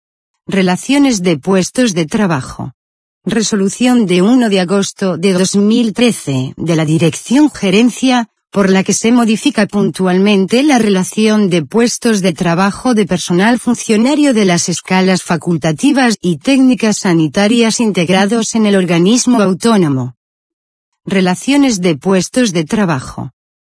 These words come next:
Resolución de dos de agosto de dos mil trece de la Dirección Gerencia,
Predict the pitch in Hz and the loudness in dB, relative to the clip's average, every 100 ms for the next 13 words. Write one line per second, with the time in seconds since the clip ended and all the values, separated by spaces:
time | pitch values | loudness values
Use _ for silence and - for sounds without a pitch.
0 | _ - 220 226 196 196 240 247 233 190 | _ -4 -2 0 -2 -2 0 2 2 2
1 | 170 254 285 - 185 190 180 202 - - | 0 0 0 -2 0 0 0 -2 -4 -4
2 | 185 165 196 185 185 202 214 240 220 233 | -4 0 0 0 0 2 2 2 0 0
3 | 233 - 139 131 131 - 165 160 156 165 | 0 -2 -4 -4 -6 -4 -2 0 0 0
4 | 165 - - 294 285 - 190 214 240 - | 0 -2 0 2 2 0 0 2 2 0
5 | 262 240 | 0 0